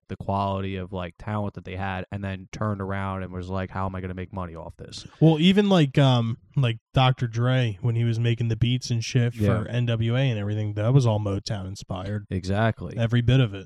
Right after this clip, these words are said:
Speaker 1: Yeah. And that's, again, when we talked about, like, with the Beatles, like, all these producers then become the idea of, like,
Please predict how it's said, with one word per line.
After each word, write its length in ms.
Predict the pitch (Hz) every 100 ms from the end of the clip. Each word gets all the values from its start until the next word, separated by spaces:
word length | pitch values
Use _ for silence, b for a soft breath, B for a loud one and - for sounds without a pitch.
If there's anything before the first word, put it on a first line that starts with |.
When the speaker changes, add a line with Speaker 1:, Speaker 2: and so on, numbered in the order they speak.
| _
Speaker 1:
Yeah. 220 | 107 110 90 _
And 140 | 117
that's, 320 | 110 110 - 120
again, 320 | 107 113 113
when 140 | 107
we 100 | 104
talked 260 | 107 107 104
about, 260 | 101 101
like, 120 | 98 98
with 140 | 92
the 80 | 90
Beatles, 420 | 101 107 98 95
like, 100 | 95
all 140 | 95
these 180 | 95 92
producers 960 | - 92 95 104 - 92 92 90 - -
then 340 | 98 92 92 90
become 760 | 95 - 101 95 92 90 87 b b b b b
the 80 | 107
idea 360 | 92 85 95 92
of, 80 |
like, 160 | 90